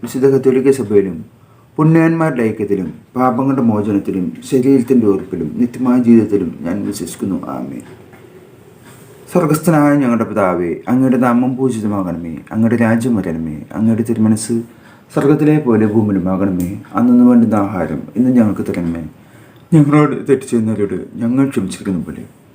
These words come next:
ഞങ്ങളുടെ തെറ്റുകൾ ഞങ്ങളോട് ക്ഷമിക്കണമേ. ഞങ്ങളെ പ്രലാപനത്തിൽ ഉൾപ്പെടുത്തരുതേ,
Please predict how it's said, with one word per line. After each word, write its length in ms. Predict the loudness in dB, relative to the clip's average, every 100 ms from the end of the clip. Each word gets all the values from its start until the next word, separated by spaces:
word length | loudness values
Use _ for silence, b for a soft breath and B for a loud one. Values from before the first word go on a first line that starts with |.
| b b b 4
ഞങ്ങളുടെ 260 | 4 4 2
തെറ്റുകൾ 260 | -2 -2 -2
ഞങ്ങളോട് 300 | 2 2 0 -4
ക്ഷമിക്കണമേ. 440 | -6 -6 -6 -8 -12 -12 -6
ഞങ്ങളെ 220 | -6 -6
പ്രലാപനത്തിൽ 480 | -4 -4 -4 -6 -6 -4
ഉൾപ്പെടുത്തരുതേ, 560 | -4 -6 -12 -14 -14